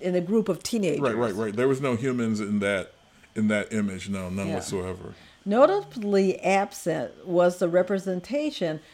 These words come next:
Speaker 1: of the only human lead character, and that's Captain Janeway,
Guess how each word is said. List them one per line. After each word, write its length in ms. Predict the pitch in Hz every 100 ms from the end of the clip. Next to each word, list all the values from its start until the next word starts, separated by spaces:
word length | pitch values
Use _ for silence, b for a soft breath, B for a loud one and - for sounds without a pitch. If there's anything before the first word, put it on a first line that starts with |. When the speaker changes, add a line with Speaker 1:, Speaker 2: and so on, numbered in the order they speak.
| B
Speaker 1:
of 160 | - 185
the 140 | 190 - -
only 400 | 220 247 247 240
human 720 | - 220 196 185 175 170 165
lead 360 | 247 294 294
character, 680 | - 156 143 139 - 151 147 B B B
and 160 | 165 170
that's 240 | 180 180
Captain 560 | - 214 180 180 170 151
Janeway, 800 | 170 214 233 196 156 147 143